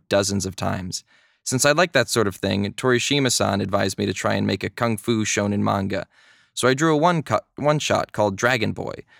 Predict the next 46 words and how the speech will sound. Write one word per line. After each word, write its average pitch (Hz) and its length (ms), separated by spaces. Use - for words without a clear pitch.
that 98 80
got 101 180
an 98 80
incredibly 120 580
positive 101 440
response 101 420
from 98 140
the 95 80
readers. - 420
So - 140
I 117 40
decided 147 340
to 123 60
go 117 180
that 110 220
route 104 220
for 107 100
my 104 120
next 101 220
serialized 95 520
work. - 380
And 117 200
since 143 220
Doctor 185 280
Slump 160 300
had 110 120
been 107 160
in 104 100
a 101 60
Western 104 440
scenery, 101 480
I 113 120
decided 120 380
to 107 60
change 131 380
that 107 240
impression 101 420
and 98 100
make 104 160
my 104 160
new 113 200
work 107 240
have 101 140
a 95 60
Chinese 107 500
scenery. 53 500